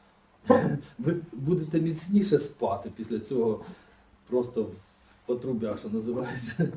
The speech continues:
От. Ну, витримайте. Е, третій рівень.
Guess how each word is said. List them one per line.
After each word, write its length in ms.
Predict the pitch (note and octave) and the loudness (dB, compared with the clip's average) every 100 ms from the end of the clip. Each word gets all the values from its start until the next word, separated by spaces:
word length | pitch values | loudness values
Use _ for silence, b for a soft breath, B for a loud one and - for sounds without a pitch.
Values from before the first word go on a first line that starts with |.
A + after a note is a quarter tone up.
| - B B B - | -10 B B B -2
От. 220 | A#2 G#2 - | -2 -2 0
Ну, 360 | B3 C#4+ A#3 - C3 | 2 2 -2 -2 -2
витримайте. 480 | C#3 G#2 F#2 E2+ - - _ _ - _ _ _ _ _ _ _ _ _ _ _ _ _ _ - _ _ b b b _ - | 0 -2 -6 -8 -14 -20 _ _ -20 _ _ _ _ _ _ _ _ _ _ _ _ _ _ -20 _ _ b b b _ -2
Е, 200 | A2+ - - | 0 0 2
третій 380 | F3 F#3 E3+ D3 | 4 6 4 4
рівень. 380 | D3 A#2 G2 | 4 2 -2